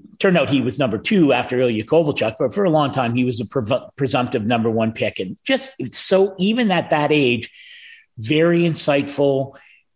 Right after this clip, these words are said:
talking about the pressure, about moving away from home, about his family. And you're, every time throughout the, his long career, when we had, you know, the opportunity to chat, and especially during that season in Dallas, uh,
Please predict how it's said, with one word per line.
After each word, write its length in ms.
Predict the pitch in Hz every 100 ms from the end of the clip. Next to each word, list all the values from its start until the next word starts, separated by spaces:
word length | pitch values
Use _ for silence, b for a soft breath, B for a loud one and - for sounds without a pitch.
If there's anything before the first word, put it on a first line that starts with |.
| -
talking 380 | - 113 127 175
about 220 | 156 165
the 60 | -
pressure, 580 | - 151 143 - 147 143
about 260 | 104 95
moving 320 | 113 160 170
away 180 | 156 156
from 180 | 147 147
home, 460 | 117 139 143 143 120
about 320 | 90 107 127
his 180 | 156 -
family. 680 | 139 139 139 139 135 131 - B B -
And 340 | 127 139 135
you're, 280 | 120 151 170
every 380 | 156 180 196 202
time 800 | 175 170 156 156 147 147 139 139
throughout 440 | - 147 143 131 -
the, 300 | 135 123 104 -
his 300 | 107 139 -
long 400 | 131 135 147 143
career, 440 | 139 127 135 143
when 160 | 123 123
we 140 | 127
had, 320 | 127 131 120 - _
you 180 | 131 131
know, 120 | 131
the 140 | 127 127
opportunity 500 | 127 123 135 135 131
to 140 | 123
chat, 420 | - 135 127 123 113
and 140 | 117
especially 400 | 117 160 147 139
during 220 | 117 123
that 160 | 117 101
season 380 | - 127 123 110
in 120 | 101
Dallas, 480 | 113 127 123 104 - B B B B B -
uh, 300 | 147 143